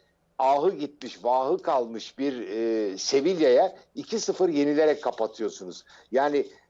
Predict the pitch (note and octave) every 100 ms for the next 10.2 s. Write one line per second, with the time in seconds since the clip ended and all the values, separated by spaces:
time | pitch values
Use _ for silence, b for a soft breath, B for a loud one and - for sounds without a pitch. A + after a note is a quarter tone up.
0 | - A#2 G#2 G#2 - D3+ D3+ F#3 F#3 E3
1 | - E3+ E3+ D#3+ - B2+ E3+ F#3 F#3+ G#3
2 | F3+ C#3+ C#3 G#3 E3+ D#3 D#3+ C3+ A#2+ G#2
3 | G2+ G2 A2 G2+ A#2+ A2 A#2 A#2 A2+ A2
4 | G#2 G#2 G#2 G#2+ F#2 G2 F#2+ F2 B B
5 | - G3+ G#3 E3+ C3 C#3 C3+ D3+ D3 D3+
6 | D3 E3+ B2+ A#2 E3+ E3 B2 - C3 -
7 | C3+ A#2 A#2 A2 G#2+ G2+ G2 - G2 F#2
8 | - b b - D3 C#3+ - E3+ F3 E3+
9 | D3+ C#3+ - E3 D#3+ - D3+ C3 D#3+ G3
10 | E3